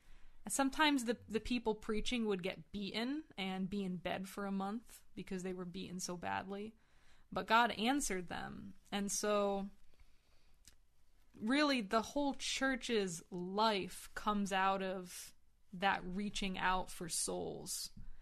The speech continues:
So we can't be Christians and then just contain what we have and think that we're gonna have life in that. But our life is really only coming as we, you know, Jesus said that except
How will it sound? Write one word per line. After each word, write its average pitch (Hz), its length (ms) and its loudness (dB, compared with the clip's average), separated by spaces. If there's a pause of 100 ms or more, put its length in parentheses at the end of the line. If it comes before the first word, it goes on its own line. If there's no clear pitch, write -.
(180)
So 202 220 0
we 202 140 0
can't 233 400 2 (340)
be 208 120 -4
Christians 196 840 0
and 190 220 -2
then 196 180 0
just 190 340 -4 (100)
contain 202 960 0 (560)
what 202 180 2
we 185 100 0
have 196 680 4
and 180 140 -6
think 202 360 -2
that - 160 0
we're 190 80 -4
gonna 185 180 -4
have 180 240 -4
life 190 560 -6
in 190 200 4
that. - 260 -6 (500)
But 196 100 -2
our 190 140 0
life 220 380 2
is 185 120 -2
really 202 340 2
only 185 260 -2
coming 202 420 0
as 185 280 0
we, 190 400 -6 (640)
you 220 100 0
know, 214 120 4
Jesus 233 380 0
said 214 180 2
that 196 140 2
except 214 540 -2